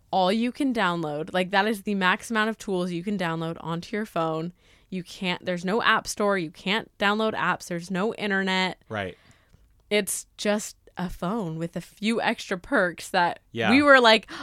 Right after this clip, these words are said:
Speaker 1: "Oh, like, I don't wanna give up listening to my podcast." Oh, now we don't. "Oh, how are we gonna get places? We need directions." And I will say the directions are a little spotty on this <laughs> phone.
Speaker 2: They're, they're pretty spotty, but, like, they work.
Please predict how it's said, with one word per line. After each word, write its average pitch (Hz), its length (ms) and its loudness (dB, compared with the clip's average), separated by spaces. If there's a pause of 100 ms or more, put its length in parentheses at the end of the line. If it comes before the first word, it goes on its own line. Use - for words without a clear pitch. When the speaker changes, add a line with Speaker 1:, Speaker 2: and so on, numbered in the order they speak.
Speaker 1:
"Oh, 285 340 6
like, 262 180 0
I 294 80 2
don't 311 160 2
wanna 330 160 -2
give 240 180 -2
up 180 200 0
listening 185 340 -2
to - 80 -12
my 165 120 -4
podcast." - 640 -8
Oh, 294 160 0
now 165 240 -2
we 190 80 -2
don't. 233 280 -2 (380)
"Oh, 285 460 8 (160)
how 339 140 6
are 330 140 10
we 302 100 0
gonna 294 200 0
get 339 240 6
places? 214 500 2 (300)
We 320 380 6
need 294 400 4
directions." 277 800 4
And 285 320 4 (100)
I 226 140 8
will 247 180 4
say 277 160 4
the 220 80 0
directions 220 460 2
are 190 80 2
a 175 80 2
little 175 240 -2
spotty 170 440 0
on 165 180 -2
this 190 160 0
<laughs> - 20 -16
phone. 196 120 4
Speaker 2:
They're, 139 240 4
they're 139 180 2
pretty 127 220 -2
spotty, 104 480 0
but, 180 200 4
like, 202 200 2
they 202 200 0
work. 151 580 -4